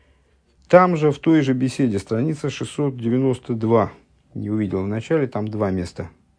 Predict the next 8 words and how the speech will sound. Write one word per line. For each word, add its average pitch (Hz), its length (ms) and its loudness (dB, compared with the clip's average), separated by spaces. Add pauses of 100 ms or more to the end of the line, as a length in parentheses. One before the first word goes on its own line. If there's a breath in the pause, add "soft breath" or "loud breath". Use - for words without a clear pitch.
(460 soft breath)
в 98 640 -2
ссылке 104 400 -6
на 95 280 -6
Ликут 92 320 -4
Исихес. - 500 -4 (960 soft breath)
"Дорах 147 400 4
Коихов 139 380 2
Миянкев". 113 760 0